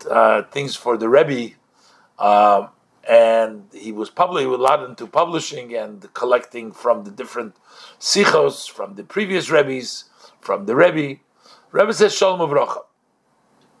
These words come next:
The Rebbe says, "I'm responding to your letter dated the twenty-ninth of Cheshvan, uh,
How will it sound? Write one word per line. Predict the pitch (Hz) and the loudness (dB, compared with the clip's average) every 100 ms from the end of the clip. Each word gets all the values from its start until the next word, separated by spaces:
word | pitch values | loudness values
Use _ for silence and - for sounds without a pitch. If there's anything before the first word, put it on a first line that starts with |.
| _ _ _ - - | _ _ _ -20 -4
The | 101 | 4
Rebbe | 170 196 190 | 4 4 -2
says, | - 190 180 | 2 2 4
"I'm | 151 143 | 4 2
responding | 123 - - 175 196 170 | -2 -8 -2 -2 -2 -8
to | - | -10
your | 139 123 | -8 -6
letter | 123 139 147 160 214 - _ _ _ _ _ _ 98 | 0 2 4 2 0 -10 _ _ _ _ _ _ -12
dated | 98 156 185 139 139 - _ _ | 2 4 4 2 0 -4 _ _
the | 113 | -20
twenty-ninth | 113 165 202 175 165 156 160 175 147 - - _ _ _ _ _ _ _ _ _ _ _ _ _ _ _ _ _ - | -4 0 0 -2 -2 0 0 -4 -12 -20 -20 _ _ _ _ _ _ _ _ _ _ _ _ _ _ _ _ _ 0
of | 113 | 0
Cheshvan, | - - 165 156 101 101 120 160 _ _ _ _ _ _ _ _ _ - _ _ | 0 2 2 2 -2 -6 -6 -12 _ _ _ _ _ _ _ _ _ -20 _ _
uh, | 95 98 95 | 4 4 4